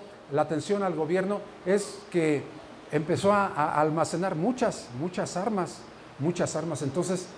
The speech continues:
eh, algunos empezaron a sospechar y, y empezaron a decir, "Bueno, aguas con este cuate porque en cualquier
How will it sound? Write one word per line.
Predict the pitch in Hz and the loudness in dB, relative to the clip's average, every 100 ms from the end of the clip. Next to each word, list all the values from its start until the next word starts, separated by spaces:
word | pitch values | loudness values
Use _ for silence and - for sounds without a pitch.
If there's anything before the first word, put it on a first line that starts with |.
| - - | -18 -6
eh, | 139 135 131 127 | 0 4 4 4
algunos | 135 139 190 180 | 4 4 4 2
empezaron | 147 147 180 180 | -2 0 2 2
a | |
sospechar | 185 - 196 196 220 226 | 0 -2 -2 2 4 4
y, | |
y | 175 | 4
empezaron | 151 147 147 196 185 | 2 2 0 2 2
a | |
decir, | 160 180 | 4 4
"Bueno, | 170 180 147 | 4 2 2
aguas | 135 240 240 - | 0 4 4 4
con | 165 170 | 0 0
este | 175 196 | 2 0
cuate | - 208 220 208 | 4 4 4 0
porque | 165 - | -2 -2
en | 156 | -4
cualquier | 147 147 220 226 | -2 -2 0 0